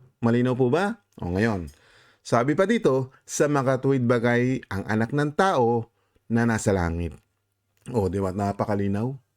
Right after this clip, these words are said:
Yung ating Panginoon Kristo ang tinutukoy na anak ng tao na nasa langit. Kasi po, nagkatawang tao si Kristo.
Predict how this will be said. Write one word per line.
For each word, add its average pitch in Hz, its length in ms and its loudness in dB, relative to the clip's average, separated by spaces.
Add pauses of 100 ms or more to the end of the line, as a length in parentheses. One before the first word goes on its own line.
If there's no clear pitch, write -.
(680)
Yung 117 400 0
ating 107 320 -4
Panginoon 104 320 -4
Kristo 107 320 -2
ang 101 80 -4
tinutukoy 110 720 0
na 113 160 0
anak 101 160 -6
ng 101 240 -6
tao 98 320 -2
na 110 160 0
nasa 98 240 -4
langit. 92 400 -6 (720)
Kasi 143 240 -2
po, 151 160 0
nagkatawang 127 560 0
tao 113 240 -2
si 110 160 -4
Kristo. 117 480 -2